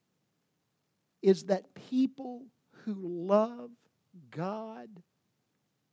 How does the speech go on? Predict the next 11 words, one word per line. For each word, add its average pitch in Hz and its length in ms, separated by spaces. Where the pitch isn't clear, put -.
with 165 220
every 233 500
molecule 208 1160
of 143 100
their 175 220
being, 165 480
they 156 180
are 151 100
susceptible - 760
to 156 80
self-deception. - 840